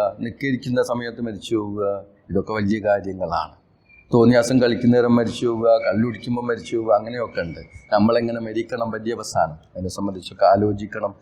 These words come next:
എന്ന് മാത്രം ഗൗരവപൂർവ്വം ഉണർത്തിക്കൊണ്ട് റഹ്മാനായ റബ്ബ് നമ്മുടെ ആഖിബത്ത് നല്ല രൂപത്തിൽ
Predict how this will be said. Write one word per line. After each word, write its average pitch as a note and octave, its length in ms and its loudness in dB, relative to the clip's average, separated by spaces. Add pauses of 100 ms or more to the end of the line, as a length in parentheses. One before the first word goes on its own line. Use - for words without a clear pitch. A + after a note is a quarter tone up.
(240)
എന്ന് G2+ 160 0
മാത്രം G2+ 440 2 (120)
ഗൗരവപൂർവ്വം A2 720 -6 (120)
ഉണർത്തിക്കൊണ്ട് A#2 680 0 (380)
റഹ്മാനായ G#2 580 2 (120)
റബ്ബ് F#2+ 220 -8 (280)
നമ്മുടെ G2 300 2 (120)
ആഖിബത്ത് A#2 760 -2 (640)
നല്ല G#2+ 400 4
രൂപത്തിൽ G2 500 -2